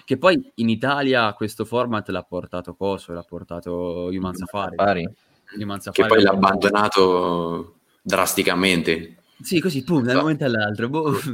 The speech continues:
Speaker 2: No, c'ha un secondo canale, Nicolò Ballini,
Speaker 1: Sì,
Speaker 2: dove
Speaker 1: Nicolò
Speaker 2: è
Speaker 1: Ballini.
Speaker 2: molto
Speaker 3: Adesso
Speaker 2: attivo,
Speaker 3: fa
Speaker 2: pubblica settimanalmente proprio.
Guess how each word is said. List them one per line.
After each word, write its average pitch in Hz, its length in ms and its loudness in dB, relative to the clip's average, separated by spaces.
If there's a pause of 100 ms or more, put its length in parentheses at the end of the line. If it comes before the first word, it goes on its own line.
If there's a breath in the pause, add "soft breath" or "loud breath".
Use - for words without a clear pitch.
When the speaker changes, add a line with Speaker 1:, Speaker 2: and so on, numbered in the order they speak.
(120)
Speaker 2:
No, 127 380 6
c'ha 127 160 4
un 127 80 4
secondo 143 360 2
canale, 139 360 2
Nicolò 107 380 0
Ballini, 101 640 -4 (120)
Speaker 1:
Sì, - 180 -2
Speaker 2:
dove 123 140 2
Speaker 1:
Nicolò 98 180 2
Speaker 2:
è - 20 0
Speaker 1:
Ballini. 113 200 0
Speaker 2:
molto 110 260 2
Speaker 3:
Adesso - 160 2
Speaker 2:
attivo, 101 200 4
Speaker 3:
fa 85 80 6
Speaker 2:
pubblica 95 440 -2
settimanalmente 92 840 0
proprio. 87 440 -6